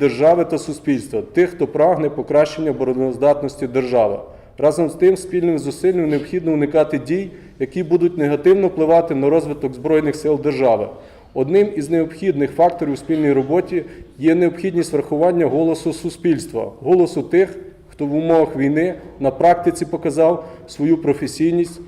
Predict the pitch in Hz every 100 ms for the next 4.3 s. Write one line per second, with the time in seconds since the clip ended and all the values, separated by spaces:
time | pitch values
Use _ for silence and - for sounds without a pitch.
0 | - 120 143 139 135 - 139 139 - 131
1 | 139 139 120 104 95 - - - - 127
2 | 190 190 175 175 170 151 156 151 170 170
3 | 156 156 175 175 151 143 - 175 170 123
4 | 143 -